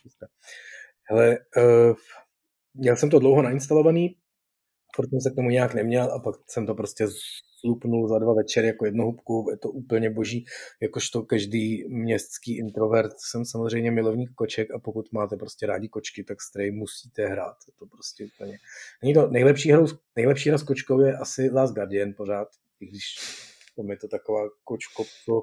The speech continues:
gargoyle, nebo co to je, <clears throat> ale nejlepší kočka je prostě Stray a je to naprosto úžasný a povinnost a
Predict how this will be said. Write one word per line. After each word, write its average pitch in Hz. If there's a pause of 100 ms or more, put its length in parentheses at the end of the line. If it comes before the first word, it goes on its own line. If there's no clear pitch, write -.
(800)
gargoyle, 107
nebo 113
co 120
to 123
je, 120 (280)
<clears throat> 113
ale 107
nejlepší 107
kočka - (160)
je 98
prostě 101
Stray 90 (140)
a -
je 95
to -
naprosto -
úžasný 110
a -
povinnost 107
a -